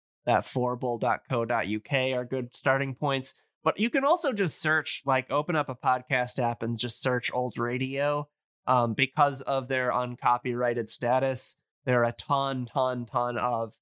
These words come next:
people who repackage them in, uh, into podcast feeds. A lot of them are really ni-, there's a guy,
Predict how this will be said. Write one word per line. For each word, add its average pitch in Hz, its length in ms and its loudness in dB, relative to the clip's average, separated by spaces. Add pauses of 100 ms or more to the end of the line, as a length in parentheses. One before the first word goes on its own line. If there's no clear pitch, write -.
(340)
people 127 340 4
who 127 180 0
repackage 120 760 -2
them 123 340 -2
in, 117 460 -6 (760)
uh, 117 300 4
into 120 320 0
podcast 135 640 0
feeds. 135 580 0
A 123 80 4
lot 135 220 4
of 131 60 -2
them 131 180 -2
are 127 80 -4
really 131 240 -6
ni-, 127 260 0
there's 127 240 -2
a 120 640 0
guy, 123 400 0